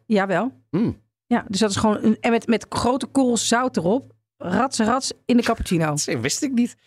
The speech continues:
Speaker 1: Ja.
Speaker 2: Focaccia. Ja, eh, focaccia kennen we natuurlijk, hè. Dat is met name Liguria en ook wel Toscana. En dan moet ik ook noemen, daar gaan we het verder niet over hebben, de farinata. Dat is met kikkererwtenmeel.
Speaker 1: Ja, ben ik niet zo fan van.
Speaker 2: Nou, ik ook niet. <laughs> Maar,
Speaker 1: Maar
Speaker 2: eh, ik snap wel waar het vandaan komt. Ze gebruikten gewoon, hè,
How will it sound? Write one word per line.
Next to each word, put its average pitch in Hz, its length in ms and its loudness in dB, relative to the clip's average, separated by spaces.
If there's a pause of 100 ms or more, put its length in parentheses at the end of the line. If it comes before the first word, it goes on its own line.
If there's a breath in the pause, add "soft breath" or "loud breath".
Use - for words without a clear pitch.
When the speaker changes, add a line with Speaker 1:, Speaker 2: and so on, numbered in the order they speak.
(120)
Speaker 1:
Ja. 220 180 2
Speaker 2:
Focaccia. 135 500 -2 (440 loud breath)
Ja, 143 320 0
eh, 147 160 2
focaccia - 380 -2
kennen 143 220 0
we 131 60 2
natuurlijk, 123 320 0
hè. 147 60 0
Dat 131 120 -4
is 120 120 0
met 104 140 2
name 120 240 2
Liguria 113 460 0
en 104 340 -4 (640)
ook 175 160 2
wel 139 100 -2
Toscana. 160 520 0
En 170 320 -2
dan 147 100 2
moet 156 120 4
ik 143 80 2
ook 143 100 2
noemen, 135 200 4 (160)
daar - 160 -4
gaan 135 100 -2
we 123 40 -2
het 123 80 -8
verder 127 200 0
niet 127 80 4
over 123 120 2
hebben, 113 180 0
de - 60 -4
farinata. 139 560 -2
Dat 139 80 -2
is 143 100 -2
met 151 120 2
kikkererwtenmeel. 98 760 -4 (100)
Speaker 1:
Ja, 214 160 2
ben 226 120 2
ik 233 60 6
niet 220 80 6
zo 220 80 2
fan 175 220 0
van. 165 300 2
Speaker 2:
Nou, 226 380 0
ik 170 120 -2
ook 143 100 0
niet. 180 200 -6 (120)
<laughs> 156 120 0 (360 loud breath)
Maar, 170 280 0
Speaker 1:
Maar 285 160 0
Speaker 2:
eh, 170 260 0
ik 170 80 -4
snap 185 200 0
wel 170 120 2
waar 165 100 2
het - 80 -8
vandaan 170 260 -2
komt. 139 220 -4
Ze 165 100 -2
gebruikten 190 460 2
gewoon, 120 380 0
hè, 139 100 0